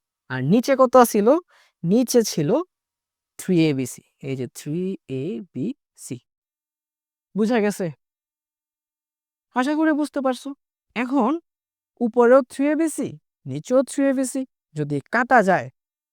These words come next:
কাটা গেলে কত থাকবে? কাটা গেলে থাকবে হচ্ছে ওয়ান। একটা জিনিস একটু বুঝায় বলি, যখন ভাগ করে কোনো কিছু কাটা যায়, ভাগ করে যখন কোনো কিছু কাটা যায়, তখন কিন্তু মান কত থাকে?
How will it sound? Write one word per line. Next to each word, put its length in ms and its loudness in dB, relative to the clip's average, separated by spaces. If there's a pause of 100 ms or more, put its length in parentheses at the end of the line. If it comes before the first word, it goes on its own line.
(840)
কাটা 220 0
গেলে 200 2
কত 160 0
থাকবে? 360 -2 (600)
কাটা 260 -4
গেলে 220 0
থাকবে 260 -6
হচ্ছে 280 -6 (140)
ওয়ান। 300 0 (840)
একটা 480 -6
জিনিস 320 -4
একটু 280 -8
বুঝায় 340 0
বলি, 240 -4 (600)
যখন 300 2 (100)
ভাগ 300 0 (120)
করে 240 2
কোনো 240 -2
কিছু 200 -8
কাটা 280 4
যায়, 180 -4 (380)
ভাগ 360 -4 (100)
করে 240 2
যখন 300 0
কোনো 240 -2
কিছু 240 -6
কাটা 280 -4
যায়, 200 -2
তখন 300 -4
কিন্তু 240 -4
মান 220 0
কত 140 -2
থাকে? 280 -2